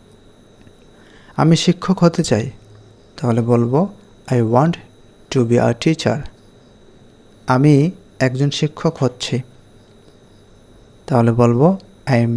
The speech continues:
being a teacher।" আমি মোটা হতে চাই, তাহলে আমরা বলবো,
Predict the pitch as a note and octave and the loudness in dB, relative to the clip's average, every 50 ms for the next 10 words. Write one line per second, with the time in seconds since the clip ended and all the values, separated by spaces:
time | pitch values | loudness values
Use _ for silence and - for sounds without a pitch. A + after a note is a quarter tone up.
0 | A#2 A#2+ B2 B2+ C3+ E3 F#3+ G#3 G#3 - - - - C3+ A#2+ A#2 - - - - | 2 2 4 4 4 2 2 0 -2 -6 -10 -10 -8 -6 -6 -6 -6 -8 -6 -4
1 | E3 D3+ - - G2+ - - - - - - _ - - _ _ - - - - | -4 -4 -4 -8 -8 -8 -10 -14 -20 -20 -20 _ -20 -20 _ _ -20 -20 -20 -20
2 | _ - - _ _ _ - _ _ _ _ - - - - - D3 C#3 D3+ E3+ | _ -20 -20 _ _ _ -20 _ _ _ _ -20 -20 -8 -2 0 2 4 6 6
3 | E3+ D3 D#3 F3+ F3 - - - - - C3 C3 C3+ - E3 D3+ C#3+ C#3 - - | 6 6 4 2 -2 -6 -14 -16 -8 -2 0 2 2 2 2 2 2 0 0 0
4 | C3+ - B2+ A#2 A#2 C3 - - - - - - - _ _ _ - - - - | -2 -2 -4 -6 -8 -8 -12 -14 -20 -20 -20 -20 -20 _ _ _ -20 -20 -20 -20
5 | - - _ - - _ _ _ _ _ - - _ _ _ _ _ _ _ - | -20 -20 _ -20 -20 _ _ _ _ _ -20 -20 _ _ _ _ _ _ _ -2
6 | - B2+ B2+ B2+ C3 C3 B2+ B2+ C3 C3+ B2+ C3 C3+ C#3 C#3 D3 | 2 4 4 4 4 4 2 2 2 2 2 2 2 2 2 2